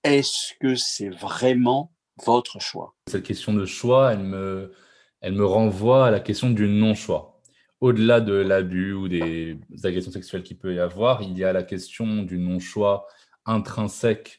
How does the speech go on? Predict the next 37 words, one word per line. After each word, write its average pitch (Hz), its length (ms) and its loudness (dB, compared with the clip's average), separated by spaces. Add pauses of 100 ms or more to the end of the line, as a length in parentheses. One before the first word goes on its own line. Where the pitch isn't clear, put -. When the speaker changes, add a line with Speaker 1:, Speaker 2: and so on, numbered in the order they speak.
Speaker 2:
à 90 140 -4
l'humain. 104 600 -2
Et 98 80 -8
je 98 120 -8
pense, 110 420 -4
euh, 92 220 -4
pour - 180 -16
cela 104 240 -2
aux 101 120 0
questions, 98 580 -6
euh, 85 140 -4
L 95 120 -4
G 90 160 -4
B 85 140 -2
T 87 100 -8
plus, 123 460 -4
donc 90 260 -8
aux 90 80 -16
personnes 110 540 0
qui 92 400 -10 (320)
n'ont 87 140 -4
pas 95 120 0
fait 98 120 -2
le 92 80 2
choix, 123 500 2
n'ont 95 140 -10
pas 95 100 -4
choisi 104 580 0
d'aimer 98 400 -2
les 92 280 -4
hommes 101 280 2 (120)
ou 87 80 -4
d'aimer 90 260 -6
les 92 80 -6
personnes 90 320 -10
trans, 92 300 -14
et - 120 -20